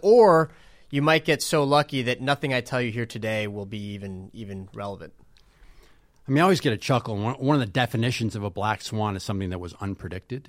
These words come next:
Speaker 2: And, uh, you often hear, like, strategists say, "Here are ten swans for two thousand seventeen." <laughs> It's like, by definition, if you're predicting it, it's not a black
Speaker 1: Yeah,
Speaker 2: swan. Okay, so
Speaker 1: self-negating.
Speaker 2: <laughs> it's self-negating. Let's just be clear about that.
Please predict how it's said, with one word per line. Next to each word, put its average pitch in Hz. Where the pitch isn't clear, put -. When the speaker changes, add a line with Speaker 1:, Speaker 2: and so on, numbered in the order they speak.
Speaker 2:
And, 107
uh, 101
you 110
often 110
hear, 107
like, 101
strategists 110
say, 104
"Here 127
are 110
ten 113
swans 110
for -
two -
thousand 101
seventeen." 110
<laughs> 113
It's 190
like, -
by 185
definition, 180
if 143
you're 143
predicting 156
it, 165
it's 127
not 131
a 120
black 120
Speaker 1:
Yeah, 127
Speaker 2:
swan. 123
Okay, 127
so 131
Speaker 1:
self-negating. 113
Speaker 2:
<laughs> -
it's 190
self-negating. 151
Let's 120
just 120
be 120
clear 113
about 123
that. 160